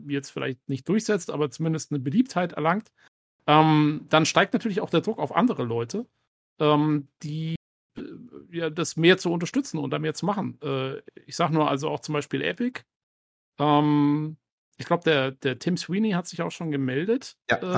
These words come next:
Speaker 2: er.
Speaker 1: äh, per Tweet und hat irgendwie gemeint, das ist eine tolle Sache.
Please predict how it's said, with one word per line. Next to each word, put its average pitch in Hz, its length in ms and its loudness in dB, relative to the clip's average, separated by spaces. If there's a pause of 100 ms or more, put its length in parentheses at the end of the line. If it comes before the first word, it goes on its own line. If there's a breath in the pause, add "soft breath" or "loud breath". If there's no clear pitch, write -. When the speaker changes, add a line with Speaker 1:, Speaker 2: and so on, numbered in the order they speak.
Speaker 2:
er. 185 220 2
Speaker 1:
äh, 180 40 -2
per 170 240 2
Tweet 202 360 -2
und 165 160 -4
hat 151 80 -2
irgendwie 160 180 -6
gemeint, 156 240 -4
das 139 80 -12
ist - 60 -8
eine 139 60 -4
tolle 151 260 0
Sache. 175 360 -6